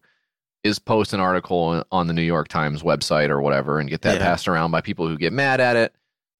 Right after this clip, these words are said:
Speaker 1: And then they get a big check from either the paper or, hmm, somebody else. I don't know, whatever. Um, I get that's not the point. But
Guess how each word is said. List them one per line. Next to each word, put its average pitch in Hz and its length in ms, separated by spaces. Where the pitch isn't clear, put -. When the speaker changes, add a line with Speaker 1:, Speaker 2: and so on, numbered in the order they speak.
Speaker 1:
And 110 120
then 104 160
they 95 200
get 92 160
a 90 60
big 85 220
check 85 360
from 85 560
either 78 360
the 90 120
paper 143 480
or, 90 300
hmm, 90 420
somebody 76 400
else. 117 340
I 90 80
don't 98 120
know, 127 280
whatever. 113 560
Um, 107 480
I 135 80
get 175 160
that's 147 160
not 123 140
the - 60
point. 71 280
But 113 360